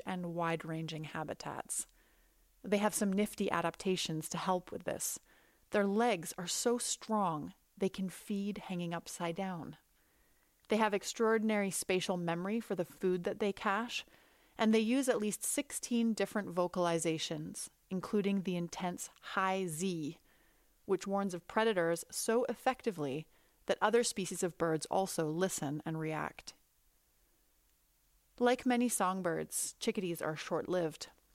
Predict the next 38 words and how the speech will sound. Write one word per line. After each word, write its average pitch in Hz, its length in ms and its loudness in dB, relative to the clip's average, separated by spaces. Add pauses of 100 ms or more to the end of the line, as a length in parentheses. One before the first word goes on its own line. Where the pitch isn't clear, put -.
(100)
They 175 140 0
rarely 170 320 0
see 190 320 -2
their 175 180 -2
fourth 170 440 -2
birthday - 500 -2 (720)
and 214 120 0
experience 214 640 0
about 190 300 0
fifty - 420 -2
percent 175 380 -2
mortality 165 600 -4
in 170 160 -6
their 165 120 -8
first - 380 -8
year. 170 320 -6 (1300)
One 240 180 2
of 277 140 0
their 269 120 2
main 220 460 0
strategies 180 800 -2
to - 120 -8
survive 175 600 2
the 190 80 -2
hardships 180 680 -4
of 160 100 -10
their 156 160 -4
short 185 320 -4
lives 160 460 -6 (560)
is 190 100 0
the 196 80 2
very 202 260 4
thing 190 260 0
that - 120 -6
makes 165 220 -2
them 165 160 -6
so 160 180 -2
remarkable, 180 800 -2